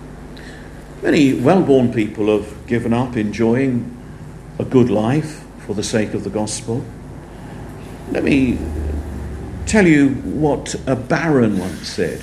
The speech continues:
Now, I, I don't know who he was. Uh, Baron Justinian von Welz, his name.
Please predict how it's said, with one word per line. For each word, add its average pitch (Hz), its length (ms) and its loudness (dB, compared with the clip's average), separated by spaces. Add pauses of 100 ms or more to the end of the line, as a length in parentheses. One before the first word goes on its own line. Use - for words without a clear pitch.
(140)
Now, 120 100 2
I, 139 360 0
I 196 40 4
don't 139 140 2
know 95 80 -2
who 117 200 0
he 95 120 -2
was. - 500 -2 (920)
Uh, 107 180 -2
Baron 170 640 2
Justinian 151 800 4
von 135 340 2
Welz, - 800 0
his 90 180 -10
name. 139 440 -2